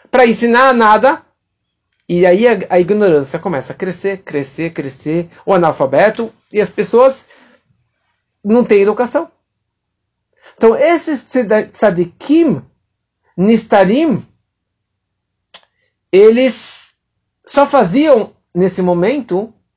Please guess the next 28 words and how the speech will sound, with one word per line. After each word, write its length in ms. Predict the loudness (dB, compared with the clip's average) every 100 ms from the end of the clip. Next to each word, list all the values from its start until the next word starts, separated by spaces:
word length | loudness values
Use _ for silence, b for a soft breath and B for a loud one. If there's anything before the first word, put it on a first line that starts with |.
| _
resgatar 840 | -2 0 2 0 2 2 4 4 2
judeus 560 | -2 -2 2 2 2
prisioneiros, 840 | -2 -6 -2 -2 -4 -8 -12 -20 _ B B
salvar 680 | 2 4 4 4 4 4
judeus 440 | 2 -2 2 2 2
prisioneiros 680 | -2 -2 -2 0 0 0 -4
que 140 | -8
foram 320 | -2 -2 0
jogados 480 | -2 2 2 2 0
no 80 | -2
buraco 460 | 0 2 2 0
pelo 220 | -2 -2 -2
conde. 460 | -4 -8 -10 -16 _ _ _ _ _ _ _ _ _ _ _
Era 240 | 0 2 2
só, 360 | 2 0 0 -4 -8
essa 280 | -4 0 2
era 80 | 2
a 20 |
dedicação 640 | 2 -2 -4 -6 0 0
deles, 340 | 0 -2 -4 -6
o 80 | -4
tempo 260 | -4 -4
todo. 380 | 0 0 0 -6 _ _ _ B B
Mas 180 | 2 2
o 60 | 4
problema 440 | 2 2 2 2
da 120 | 2
educação, 760 | 0 0 0 -2 0 0 0 -2